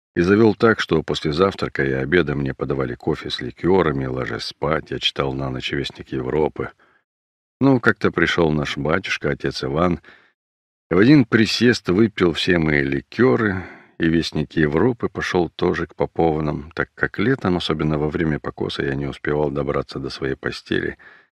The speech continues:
и засыпал в сарае на санях или где-нибудь в лесной сторожке. Какое уж тут чтение. Я мало-помалу перебрался вниз, стал обедать в людской кухне,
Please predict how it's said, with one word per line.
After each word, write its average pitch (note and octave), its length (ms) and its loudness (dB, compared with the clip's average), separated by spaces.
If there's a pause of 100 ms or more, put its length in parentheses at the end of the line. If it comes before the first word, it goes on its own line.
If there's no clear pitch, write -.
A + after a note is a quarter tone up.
(220)
и F2 60 0
засыпал E2 480 2
в - 80 -6
сарае C#2+ 340 2
на C#2 140 -4
санях D2 500 -2
или C2 160 -4
где-нибудь B1+ 500 -8
в C#2+ 60 -6
лесной C2+ 320 -6
сторожке. - 640 -6 (520)
Какое - 320 -8
уж - 100 -12
тут - 180 -12 (140)
чтение. - 600 -6 (1160)
Я E2+ 160 4
мало-помалу F#2 640 4
перебрался D#2 580 0
вниз, E2 520 0 (440)
стал G#2+ 260 0
обедать D2+ 420 -2
в - 40 -6
людской C#2+ 400 -4
кухне, A#2+ 480 -2